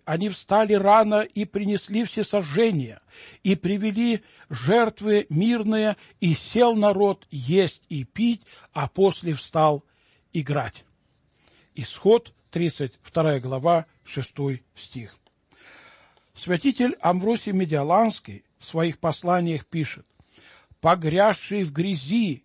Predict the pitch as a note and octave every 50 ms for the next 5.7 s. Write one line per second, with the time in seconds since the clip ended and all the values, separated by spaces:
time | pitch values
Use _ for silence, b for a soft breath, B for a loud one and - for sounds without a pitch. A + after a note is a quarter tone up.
0 | _ _ - F3 D#3+ C3+ D3+ D#3 D#3 D#3 F3+ G3+ G#3+ G3 - - - F#3+ F#3+ F#3+
1 | E3+ - - F3+ F3 D#3+ - - F3+ F3 E3+ C#3+ C3 D3 D3+ E3 F#3+ A3 G3+ E3
2 | C3+ - b b b b b b b b b b - E3 D#3 - F3+ F3+ E3 F3+
3 | F#3 G3+ G#3 G3 F#3+ - - - - F#3 G3+ A3 - - F#3+ G3 E3+ F#3+ F#3 F3
4 | F3 F#3 G3+ G#3+ A3 G#3 - - - - A2+ G#2+ - _ _ _ - - C3+ C#3
5 | E3+ F3 D#3 - E3 D#3+ D#3+ E3 F#3 G#3 G#3+ G#3 -